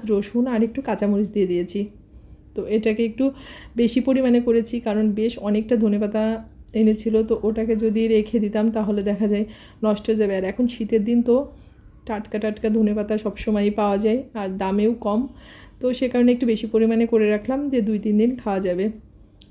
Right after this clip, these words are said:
তো আমার মানে ধনে পাতাটাও প্রায় হয়ে গেছে, এখন হচ্ছে ধনে পাতাটাকে নামিয়ে নিব।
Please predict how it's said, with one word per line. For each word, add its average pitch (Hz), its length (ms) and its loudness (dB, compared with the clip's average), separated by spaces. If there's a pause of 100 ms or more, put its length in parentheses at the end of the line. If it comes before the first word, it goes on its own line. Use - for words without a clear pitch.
(400)
তো 220 80 -6
আমার 214 160 0 (640)
মানে 233 120 6
ধনে 226 260 4
পাতাটাও 233 360 0
প্রায় 247 260 0
হয়ে 214 240 4
গেছে, 220 280 0
এখন 220 420 -4
হচ্ছে 220 200 -2
ধনে 214 220 0
পাতাটাকে 208 360 -4
নামিয়ে 208 320 2
নিব। 214 280 4